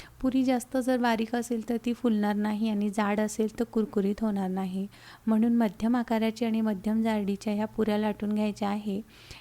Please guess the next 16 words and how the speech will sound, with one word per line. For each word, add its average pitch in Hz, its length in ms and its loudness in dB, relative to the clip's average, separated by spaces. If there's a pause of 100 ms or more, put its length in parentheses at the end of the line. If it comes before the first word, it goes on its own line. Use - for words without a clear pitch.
एक 233 340 0
बॅच 220 320 -2 (880)
तळता 214 320 0
येईल 220 220 0
एवढ्या 214 280 2
पुऱ्या 214 320 0
मी 220 160 2
लाटून 208 320 0
घेतल्या 208 340 -2
आहे. 214 360 -2 (260)
छान 262 200 2
गरम 220 420 2
तेलामध्ये 220 600 0
या 220 120 2
दोन्ही 202 340 0
बाजूला 208 600 -2